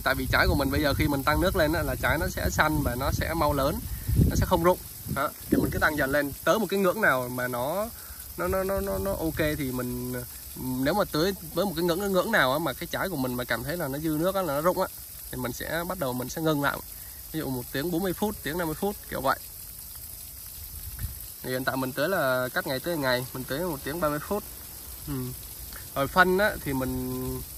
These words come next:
bỏ phân ba số, ba số mười lăm. Và hôm nay là trái khoảng bốn mươi, bốn lăm ngày. Thì cứ tới này nè, cứ tới này là khoảng ba ngày nữa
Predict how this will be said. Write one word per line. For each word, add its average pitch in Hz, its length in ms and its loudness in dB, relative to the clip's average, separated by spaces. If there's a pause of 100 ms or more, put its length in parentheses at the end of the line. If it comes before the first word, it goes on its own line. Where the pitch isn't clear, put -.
bỏ 117 180 2
phân 160 280 0
ba 160 200 6
số, 160 340 0 (340)
ba 156 140 4
số 196 140 0
mười 170 140 2
lăm. 143 220 4 (1080)
Và 127 500 4 (640)
hôm 160 180 2
nay 156 120 4
là 131 200 4 (140)
trái 131 240 6
khoảng 131 200 2
bốn 135 200 0
mươi, 175 100 2
bốn 156 160 0
lăm 165 160 2
ngày. 123 240 0 (460)
Thì 143 140 -2
cứ 190 200 2
tới 160 200 6
này 190 100 4
nè, 135 100 4 (340)
cứ 170 180 0
tới 156 200 6
này 165 220 2
là 120 500 -2 (140)
khoảng 120 180 -2
ba 143 160 8
ngày 135 140 4
nữa 131 220 -2